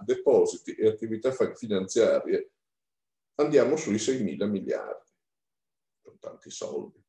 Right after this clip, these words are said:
ce ne sono molti di più di quanto non ce ne siano nelle banche francesi o tedesche prese a prestito.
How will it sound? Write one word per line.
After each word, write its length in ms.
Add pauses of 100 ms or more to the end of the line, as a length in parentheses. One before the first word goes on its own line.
(180)
ce 120
ne 40
sono 200
molti 260
di 140
più 120
di 140
quanto 280
non 120
ce 160
ne 80
siano 420
nelle 280
banche 880
francesi 760
o 140
tedesche 600
prese 300
a 100
prestito. 520